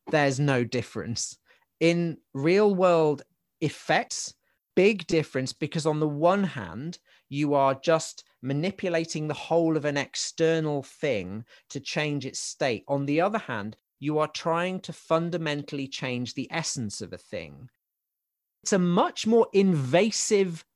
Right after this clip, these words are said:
process. Now, I don't believe that nature's that fragile. I think that in the end, this abstraction that we call nature, which I believe is, as I've said, teleological, I think it has purposes. I do think there is a consciousness behind everything.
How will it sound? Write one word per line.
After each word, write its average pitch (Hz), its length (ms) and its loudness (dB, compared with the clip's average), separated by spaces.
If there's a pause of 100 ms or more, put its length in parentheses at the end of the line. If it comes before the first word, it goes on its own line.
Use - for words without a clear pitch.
(120)
process. 190 800 0 (340)
Now, 175 260 2 (220)
I 208 300 4 (280)
don't 175 200 6
believe 151 220 2
that - 100 -10
nature's 135 300 -2
that - 160 -4
fragile. 117 540 0 (200)
I 143 100 2
think 170 240 -2
that - 160 -8
in 160 120 2
the 147 140 2
end, 131 480 0 (460)
this - 180 -2
abstraction 160 840 0
that - 120 -6
we 139 140 -2
call 139 260 -4
nature, 139 640 -4
which 147 260 -6
I 180 180 4
believe 131 380 0
is, 113 220 -4
as 123 120 -6
I've 117 100 -6
said, 110 260 -4 (100)
teleological, 123 720 -2
I 117 120 -2
think 123 260 -8
it - 60 -10
has 185 280 -2
purposes. 101 540 -10
I 104 80 -8
do 156 220 -2
think 117 220 -10
there 113 180 -6
is 101 80 -8
a 113 40 -12
consciousness 127 840 -6
behind 104 400 -6
everything. 85 500 -12